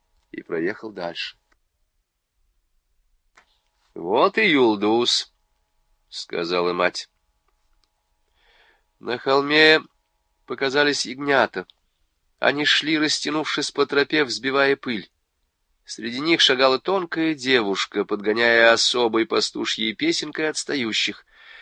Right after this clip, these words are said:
Услышав ее голос, из соседних юрт выбегали женщины и спешили к стаду. Юлдус, отдав захромавшего ягненка, которого несла на руках, бегом пустилась домой. Она сделала знак Мусуку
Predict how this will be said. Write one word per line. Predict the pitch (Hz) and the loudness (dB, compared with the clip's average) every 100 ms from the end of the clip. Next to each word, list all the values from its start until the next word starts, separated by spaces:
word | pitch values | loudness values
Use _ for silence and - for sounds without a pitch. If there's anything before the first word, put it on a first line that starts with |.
| - - | -18 -4
Услышав | 139 156 - 269 - - | 0 2 2 2 0 2
ее | 147 143 | 4 4
голос, | 139 233 240 - - | 6 4 4 0 0
из | 139 | 0
соседних | - 143 - 233 160 127 | 2 2 0 -2 -2 -2
юрт | 123 113 | 0 -2
выбегали | 107 101 95 92 92 | -2 -2 0 0 0
женщины | 92 190 226 - 214 190 - - | 0 -2 0 -4 -4 -10 -14 -14
и | 262 | -8
спешили | 226 - - 147 107 | -6 -4 -4 -2 -4
к | |
стаду. | - - 98 98 90 87 _ - _ | -2 0 2 2 0 -6 _ -20 _
Юлдус, | 120 139 143 143 131 143 135 - - _ _ | -2 2 2 2 0 2 2 2 -2 _ _
отдав | - 131 123 131 139 120 | 2 4 4 4 6 4
захромавшего | 135 131 131 131 127 - 127 | 0 0 2 4 4 2 0
ягненка, | 127 123 123 143 120 - 101 _ _ _ | 0 0 2 2 2 0 -8 _ _ _
которого | 107 101 101 | -6 0 0
несла | 104 107 113 113 | 0 -2 -2 -2
на | 110 | 0
руках, | 110 143 165 - | 0 6 6 6
бегом | 110 104 127 190 | 0 -4 0 0
пустилась | - 95 - 135 131 87 | -2 -10 -8 -6 -4 -4
домой. | 85 90 90 85 _ _ _ - | -4 -2 -2 -4 _ _ _ -2
Она | 208 160 | 4 4
сделала | 95 190 185 | 4 2 2
знак | 196 170 233 - | 2 2 2 0
Мусуку | 220 208 - 240 220 | -8 -8 -6 -8 -12